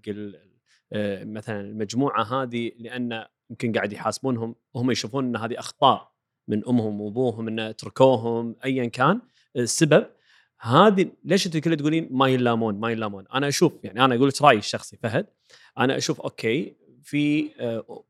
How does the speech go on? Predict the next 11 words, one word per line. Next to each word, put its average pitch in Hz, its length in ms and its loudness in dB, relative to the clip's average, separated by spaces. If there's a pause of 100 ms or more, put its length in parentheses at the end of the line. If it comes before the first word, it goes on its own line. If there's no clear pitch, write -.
في 147 180 4
وقت 131 540 2
معين 131 540 0
إن 127 180 -6
في 127 140 -4
ناس 123 220 0
ما 120 60 0
عندها 113 240 -2
وعي، 143 380 2
ما 135 120 -4
عندها، 104 720 -8